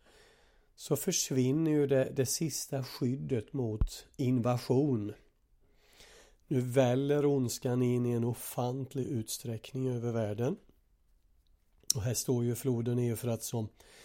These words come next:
symbol då för det <clears throat> sista skyddet mot krig och förödelse. Vägen ligger öppen för våldets makter. Och kungarna från östern representerar just de makter som nu tar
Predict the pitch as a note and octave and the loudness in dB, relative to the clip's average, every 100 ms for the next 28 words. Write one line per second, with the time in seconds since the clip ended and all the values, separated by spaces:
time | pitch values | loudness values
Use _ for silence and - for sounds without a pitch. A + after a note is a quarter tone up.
0 | - - - - F3 E3 B2+ B2+ E3 D3+ | -20 -12 -2 2 2 2 2 2 2 2
1 | B2+ A2+ B2 A#2+ A#2 - F3+ - G3+ E3 | 0 0 2 2 0 -4 -8 2 4 6
2 | D3+ C3+ F3+ E3+ - C#3+ C3 C#3+ A#2+ B2 | 2 2 2 2 0 -2 2 0 2 -2
3 | C3 B2+ B2+ - C3+ C#3 E3+ E3+ _ - | 0 -2 -2 -2 2 2 2 -4 _ -20
4 | - _ _ _ E3 - D#3 C#3 G#2+ - | -20 _ _ _ -6 0 2 4 2 -4
5 | - - - C3+ _ - B2+ A#2+ A2+ A2+ | -12 -12 -14 -16 _ -4 2 4 2 2
6 | B2 A#2 A#2+ A2+ - A3+ C#3 B2 A#2 B2 | 2 2 0 -4 -12 -12 -4 0 0 0
7 | - C#3+ - _ _ A2+ A2+ A#2+ G#2+ - | 0 -2 -2 _ _ -4 -2 -2 -4 -12
8 | - - _ - - A#2+ A2 A#2 G2+ F#2 | -20 -20 _ -18 -6 -4 0 0 -2 -6
9 | G2+ G#2 - A#2 A2 - - - - - | -8 -8 -6 -4 -6 -8 -20 -20 -20 -20
10 | _ _ - - C#3+ C#3+ B2+ B2 B2 B2+ | _ _ -16 0 2 4 4 4 4 2
11 | B2 C#3+ C3+ B2 B2+ - - - F#2 G2 | 2 2 4 4 2 -4 -6 -4 -4 -8
12 | - - - - - _ - A2+ G#2 A#2 | -16 -20 -20 -20 -20 _ -6 -4 -2 -2
13 | - C3+ A2+ B2+ B2+ C#3+ C3+ A2+ A2 - | 0 -2 0 2 2 2 2 0 -2 -4
14 | G#2+ G#2 G#2+ - - - F#2+ G2+ - A2+ | -2 -2 -4 -6 -18 -14 -12 -10 -6 -6
15 | G#2+ G2 A#2 G#2+ | -4 -6 -4 -4